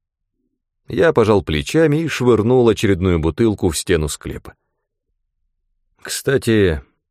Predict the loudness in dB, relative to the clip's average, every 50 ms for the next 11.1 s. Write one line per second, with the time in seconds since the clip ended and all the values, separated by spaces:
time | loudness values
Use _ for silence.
0 | _ _ -20 -8 -4 -2 -2 0 0 0 -2 -2 -6 -8 -10 -12 -16 _ _ _
1 | _ _ _ _ _ _ _ _ _ _ -2 0 0 0 0 -2 -2 -4 -6 -8
2 | -12 -18 _ _ _ _ _ _ _ _ _ _ _ _ _ _ _ _ _ _
3 | -10 -6 -2 0 0 -2 -2 -4 -10 -8 -6 -6 -6 -6 -8 _ _ _ _ _
4 | _ _ _ _ _ _ _ _ _ _ _ _ _ _ _ -12 -6 -2 -2 0
5 | 0 0 0 0 0 -4 -4 -2 -2 -2 0 0 2 2 2 0 0 -2 -2 0
6 | 0 -2 -2 -4 -6 -8 -8 -8 -8 -8 -6 -4 -4 -4 -4 -6 -6 -6 -4 0
7 | 2 4 4 4 2 2 -2 -4 -4 -4 -6 -4 -4 -4 -2 -2 -4 -2 0 0
8 | 0 0 2 2 2 2 2 2 0 0 -2 -2 -2 -4 -4 -4 -8 -6 -4 -2
9 | -2 -2 -2 -2 0 0 0 0 0 -2 -4 -6 -8 -10 -8 -4 -2 0 2 2
10 | 2 2 0 -2 -4 -6 -6 -6 -8 -8 -8 -10 -12 -10 -12 -12 -14 -16 -18 -20
11 | _